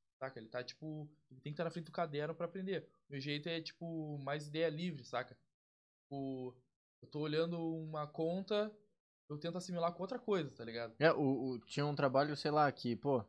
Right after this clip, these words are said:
Speaker 2: ah, o cara não achava a fórmula, eu acho, e aí o João foi abstraindo da, das ideias dele, ele montou a fórmula e ela era a fórmula certa. Eu, por exemplo,
Speaker 1: É, circuito.
Speaker 2: eu tava procurando em algum documento a fórmula que explicasse aquela fórmula,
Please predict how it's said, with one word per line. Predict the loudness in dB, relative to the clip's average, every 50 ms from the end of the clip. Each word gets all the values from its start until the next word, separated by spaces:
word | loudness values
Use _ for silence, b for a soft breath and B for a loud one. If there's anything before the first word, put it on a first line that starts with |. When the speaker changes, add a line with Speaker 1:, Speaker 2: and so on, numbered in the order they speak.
| -6 _ _ _ _ _ _ _ _ _ _
Speaker 2:
ah, | 2 4 6 6 6 6 6 6 6 6 6 4 4 2 0 -2 -6 -10 -14 -16 -16 -16 -18 _
o | 2
cara | 4 4 6 6
não | 4 2
achava | 2 2 2 4 4 4
a | 2
fórmula, | 4 6 6 6 6 6 4 6
eu | 6 8
acho, | 10 10 8 8 6 2 -6 -8 b b b b b b 2 6
e |
aí | 6 6
o | 8
João | 8 6 4
foi | 6 6 4
abstraindo | 4 4 2 2 6 8 8 8 8 6 4 2
da, | 4 4 6 6 4 2
das | 2 2 2 2 4
ideias | 4 4 4 4 4 4
dele, | 4 4 6 6
ele | 4 4 4 2 0 0
montou | 0 0 2 2 4 4 4 4
a | 4
fórmula | 6 8 8 8 8 6 4
e | 4
ela | 6 6 6
era | 4 2
a |
fórmula | 2 2 2 2 2 0 0 0 0 0
certa. | 2 2 0 0 0 -2 -6 -20 _ _ _ _ _ _ _ 4
Eu, | 4 6
por | 8 10 10
exemplo, | 10 10 8 6 6 6 6 4 4
Speaker 1:
É, | 4
circuito. | 2 -4 -12 -12 -6 0 4
Speaker 2:
eu | 4 6
tava | 10 12 12 12 12
procurando | 10 6 4 6 8 8 8 8 8 6
em | 4
algum | 2 2 2 2 2
documento | 2 2 2 0 0 0 0 0 0 0 -2
a |
fórmula | 0 2 4 4 4 4 4 0 -2 -4
que | -4 -8
explicasse | -10 -6 -4 -2 0 2 2 2 2 0
aquela | 0 2 2 2
fórmula, | 2 2 2 2 2 0 -2 -6